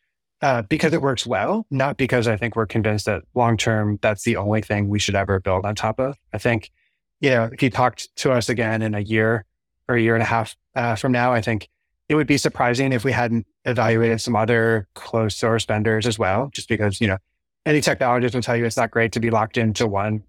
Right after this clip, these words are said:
one closed source vendor. Uh, and so I think there are, uh, you know, one or two of the other closed source vendors that we would probably look at. Um, and then we're definitely,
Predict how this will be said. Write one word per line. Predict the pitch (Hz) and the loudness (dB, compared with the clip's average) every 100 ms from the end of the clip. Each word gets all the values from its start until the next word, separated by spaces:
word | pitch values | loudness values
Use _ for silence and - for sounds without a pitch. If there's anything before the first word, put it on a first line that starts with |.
| _ | _
one | 113 110 | -2 0
closed | - 113 - | 0 -2 0
source | 110 98 | -2 0
vendor. | 98 98 98 104 - | -2 0 0 -2 -4
Uh, | 110 95 | -4 -2
and | 113 | -4
so | 110 117 113 _ _ _ _ - | 0 0 -2 _ _ _ _ -2
I | |
think | 139 117 | 0 2
there | 127 113 107 - | 2 2 0 -4
are, | - 117 107 | -4 -2 0
uh, | 101 - | -2 -2
you | 127 | 0
know, | 117 | 2
one | 123 139 | 2 2
or | 127 | 0
two | - | 0
of | 127 | 2
the | 117 | 2
other | 110 | 0
closed | 110 113 107 | 0 -2 -2
source | 117 104 | -2 -2
vendors | 107 104 104 101 | 0 0 0 -2
that | 82 | -2
we | 107 | -2
would | 104 | -2
probably | - 95 101 104 | 0 0 0 0
look | 92 101 | 0 0
at. | 98 90 _ - | -2 -2 _ -4
Um, | 113 107 104 101 _ - | 0 0 0 -4 _ -6
and | 143 | 0
then | 147 143 135 _ _ _ _ _ - | 2 2 -2 _ _ _ _ _ -2
we're | 147 | -2
definitely, | 135 143 165 147 147 143 131 | 2 0 0 0 2 4 2